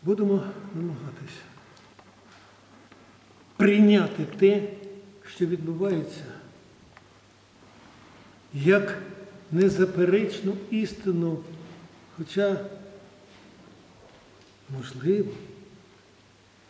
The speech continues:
хтось з точки зору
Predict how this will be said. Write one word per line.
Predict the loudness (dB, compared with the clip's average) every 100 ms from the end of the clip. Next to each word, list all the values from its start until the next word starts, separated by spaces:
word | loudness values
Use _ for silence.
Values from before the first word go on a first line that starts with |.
| _ _ _ _ _ _ -20
хтось | -8 2 4 4 0 -10 -16 -18 -20 -20 -20 -20 -20 -20 -20 -20
з | -8
точки | -6 -6 -8
зору | -4 4 4 4 -2 -10